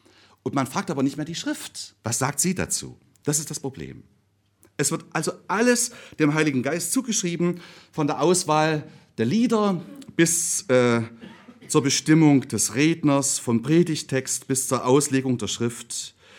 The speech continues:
Die Begrüßung der Gäste, eine Koordinierung der Beiträge fällt gewöhnlich weg, ganz zu schweigen von einer gezielten Vorbereitung zu einem bestimmten Dienst.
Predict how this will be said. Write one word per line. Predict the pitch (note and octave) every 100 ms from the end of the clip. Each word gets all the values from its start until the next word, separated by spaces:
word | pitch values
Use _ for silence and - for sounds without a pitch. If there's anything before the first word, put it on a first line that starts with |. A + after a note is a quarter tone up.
| - - -
Die | D3+
Begrüßung | - B3+ A3 F3
der | B2+
Gäste, | C#3 G#3 - - D3+ G3+ - _ _
eine | C3 D3+ D3
Koordinierung | G3 D3+ C3+ A#2+ G#3+ G3+
der | A#2
Beiträge | F#2 A#2+ D#3 - G2+ G#2+ A#2+ B2+ B2 - - - _
fällt | - D3 C#3+ D3
gewöhnlich | C3 A#2+ A2 F#2 - F#2
weg, | A2 - - _ _ _ _ _ _ _ _ _ _ _ _ _ _ _ _ _
ganz | F3 F#3 -
zu | A#2+
schweigen | B2 A2+ A2 D3
von | D3+ C3+
einer | A#2+
gezielten | A2+ A2 - D#3 - G#2+
Vorbereitung | F3 A3 A2 - D#2 - D3+ - - - -
zu | -
einem | G#2 A#2+
bestimmten | A2+ - B2 C3+ A#2+ -
Dienst. | B2 G2 C2+ - - -